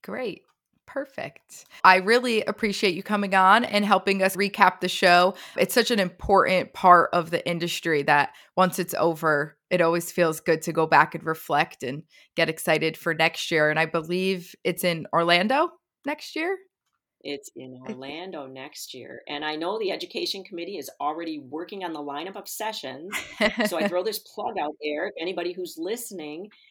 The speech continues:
Speaker 2: has an idea of what you would like to have covered in there, please make sure that you reach out to Gina and give her your suggestion. Um, and if you're a subject matter expert in something and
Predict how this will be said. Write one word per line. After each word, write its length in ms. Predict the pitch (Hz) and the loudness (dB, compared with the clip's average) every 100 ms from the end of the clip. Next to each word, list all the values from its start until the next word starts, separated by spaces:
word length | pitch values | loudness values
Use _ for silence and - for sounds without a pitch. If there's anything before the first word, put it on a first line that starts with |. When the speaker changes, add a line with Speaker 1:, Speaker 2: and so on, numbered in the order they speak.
| - - | -18 -8
Speaker 2:
has 220 | 180 175 | -6 -6
an 100 | 175 | -8
idea 500 | 156 143 190 196 165 | -10 -10 -6 -6 -4
of 160 | 143 135 143 | -8 -10 -8
what 160 | 151 160 | -8 -6
you 140 | 156 | -8
would 80 | 147 | -8
like 220 | 143 135 | -8 -12
to 80 | 143 | -12
have 180 | 143 - - | -12 -12 -6
covered 340 | 147 143 139 - | -6 -6 -14 -12
in 220 | 151 147 | -12 -12
there, 300 | 135 131 127 _ _ | -12 -14 -16 _ _
please 320 | 196 180 175 | -12 -10 -12
make 200 | 143 131 | -14 -14
sure 260 | - 135 135 | -14 -14 -14
that 220 | 139 147 | -14 -14
you 100 | 143 | -14
reach 200 | 143 - | -14 -14
out 120 | 143 | -14
to 80 | 143 | -16
Gina 320 | 123 151 151 | -14 -12 -10
and 200 | 143 139 | -12 -14
give 160 | 151 139 | -14 -14
her 160 | 143 139 | -14 -16
your 120 | 131 | -14
suggestion. 840 | - - 160 156 160 - 160 165 - - | -14 -12 -10 -10 -10 -12 -14 -14 -18 -16
Um, 240 | 139 143 | -14 -10
and 80 | 175 | -8
if 120 | 180 | -6
you're 100 | 208 | -6
a 60 | 185 | -8
subject 360 | - 196 196 196 | -8 -10 -10 -8
matter 280 | 185 175 - | -6 -6 -10
expert 520 | 165 - 156 139 - | -12 -12 -12 -14 -14
in 120 | 143 | -16
something 520 | - 135 127 139 135 | -14 -16 -16 -16 -16
and 200 | 131 131 | -16 -18